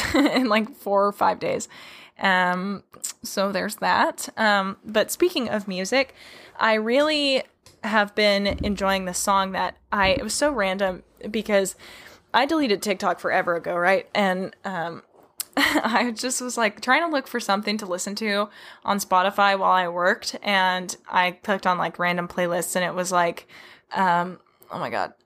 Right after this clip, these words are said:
uh, what's her name? Uh, Addison Rae. It was her, it was, like, Addison and her mom's favorite jams or something.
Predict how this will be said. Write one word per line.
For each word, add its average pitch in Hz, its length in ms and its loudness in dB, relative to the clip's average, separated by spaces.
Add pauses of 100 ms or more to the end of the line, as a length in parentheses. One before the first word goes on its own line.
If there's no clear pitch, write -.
uh, 202 220 0
what's 98 200 -8
her 107 100 -12
name? - 240 -16 (500)
Uh, 208 340 -4
Addison 226 520 2
Rae. 180 400 -4 (380)
It 202 100 -2
was 196 340 -2
her, 208 460 0
it - 60 -2
was, 190 100 -6
like, 196 180 -2
Addison 214 480 0
and 208 140 -2
her 214 100 -2
mom's 202 360 -2 (380)
favorite 208 420 -2
jams 170 440 -6
or 185 120 -6
something. 190 420 -2